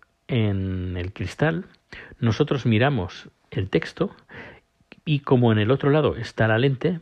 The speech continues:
pues da la impresión que, mm, <laughs> tenemos una memoria impresionante y todo lo que estamos diciendo es porque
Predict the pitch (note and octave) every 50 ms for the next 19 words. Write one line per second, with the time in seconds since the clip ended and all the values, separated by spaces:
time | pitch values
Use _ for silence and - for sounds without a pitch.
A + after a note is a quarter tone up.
0 | - _ _ - F#3+ F#3+ F#3+ F3+ - - C#3+ C#3+ D3+ D#3 E3+ E3+ D#3+ E3 D#3 D3
1 | - C3 B2 C3 - - - - - - - - _ _ - - C#3 C#3 - -
2 | - - C3 B2 B2 A#2 A2+ A2 G#2+ G#2+ G#2 A2+ - - - C#3 A#2+ C3+ C#3 C3+
3 | C#3 C#3+ A2+ A2 C3 A#2 A2+ A2+ A2 G#2+ A#2 A#2+ A#2 A2+ A2 G#2+ G#2+ G#2+ - -
4 | - - - - - C#3 C#3 C3 B2 D#3+ D#3+ D3 - C#3+ C3 C#3 C#3+ D3+ D3 D#3
5 | D#3+ D#3+ - D3+ C3 C3 C#3+ D3+ D3+ C#3+ C3 B2+ B2+ - - C#3+ C#3 C#3+ C3 A#2+
6 | B2+ A#2 - C#3+ C#3+ C#3+ C#3+ D3 D#3+ - _ _ - - C3+ B2+ C#3 C3+ - -
7 | - B2 B2 - - A#2+ A#2 -